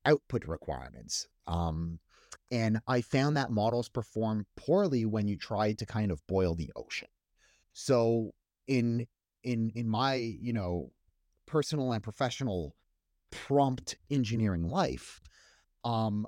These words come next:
I've been mostly gravitated towards writing smaller prompts, and I've seen really good results with that.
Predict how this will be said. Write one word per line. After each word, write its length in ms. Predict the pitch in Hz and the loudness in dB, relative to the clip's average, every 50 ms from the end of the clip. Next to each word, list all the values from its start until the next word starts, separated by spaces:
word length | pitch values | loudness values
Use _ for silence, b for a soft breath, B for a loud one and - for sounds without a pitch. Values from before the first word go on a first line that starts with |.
| - _ - | -8 _ -2
I've 200 | 135 139 127 123 | -2 -2 0 2
been 280 | 143 131 123 123 123 - _ _ _ _ _ _ _ _ _ - _ | 2 2 2 2 0 -4 _ _ _ _ _ _ _ _ _ -10 _
mostly 420 | 151 143 139 160 226 240 - 311 214 | -2 2 2 2 2 2 0 -2 -2
gravitated 920 | 135 104 - 90 87 82 85 107 113 127 123 120 117 104 101 98 90 - - | -2 -4 -6 -4 -2 0 0 0 0 -2 -4 -4 -2 -2 0 0 -2 -4 -8
towards 500 | - - 101 95 92 90 80 - - 82 | -6 -2 0 2 2 2 0 -2 -8 -6
writing 640 | 82 82 82 98 107 107 110 107 104 98 90 82 - _ _ _ _ _ - | -2 2 4 6 6 6 6 6 4 2 0 -2 -6 _ _ _ _ _ -14
smaller 720 | - - - - - 147 135 107 120 143 165 156 151 - | -10 -8 -6 -4 -2 0 2 2 4 4 4 4 2 2
prompts, 600 | - - - 71 - 131 135 180 - - - - - _ | -2 -8 -10 -8 -6 -6 -6 -6 -6 -8 -12 -12 -10 _
and 340 | 120 110 110 110 107 107 107 - _ _ _ | -2 0 2 2 2 2 0 -4 _ _ _
I've 160 | 120 135 127 - | 0 0 2 0
seen 480 | - - 190 247 330 339 196 160 160 - _ 131 | -2 0 0 0 0 0 -2 -4 -6 -10 _ 0
really 220 | 151 175 196 185 | 2 2 2 4
good 160 | 156 185 175 | 2 2 2
results 380 | 160 156 147 131 135 - - - | 2 0 2 2 0 0 0 -6
with 120 | - - - | -8 -8 -8
that. 240 | - - - - | -12 -14 -14 -20